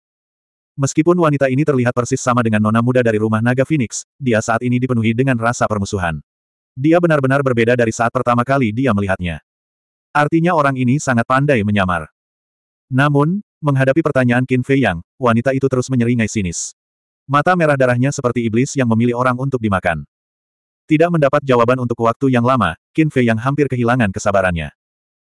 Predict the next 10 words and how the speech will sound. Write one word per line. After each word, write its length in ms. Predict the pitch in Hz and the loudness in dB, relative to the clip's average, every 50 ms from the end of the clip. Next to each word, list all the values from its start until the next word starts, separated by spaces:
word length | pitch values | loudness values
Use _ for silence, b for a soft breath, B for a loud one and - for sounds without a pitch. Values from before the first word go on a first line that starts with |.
| _ _ _ _ _ | _ _ _ _ _
Tapi 320 | - 156 151 147 170 170 - | 0 0 2 2 2 0 0
saat 240 | - 151 139 - | 0 -2 0 0
ini, 300 | 131 117 104 92 78 76 _ _ _ _ _ _ _ _ _ _ _ _ _ - | -2 -2 -2 -4 -4 -8 _ _ _ _ _ _ _ _ _ _ _ _ _ -4
nona 320 | 135 139 147 151 170 175 | 0 2 2 2 2 2
muda 160 | 175 151 147 | 2 4 4
dari 160 | 131 131 127 | 4 2 2
rumah 240 | 127 127 127 123 123 | 2 2 2 0 0
naga 240 | 123 117 113 117 117 | 0 0 0 0 0
Phoenix 300 | - 131 131 139 - - | 0 -2 -2 -2 -4 -4
berkata, 420 | 123 117 110 110 98 107 101 87 | -4 -2 0 0 0 0 0 -2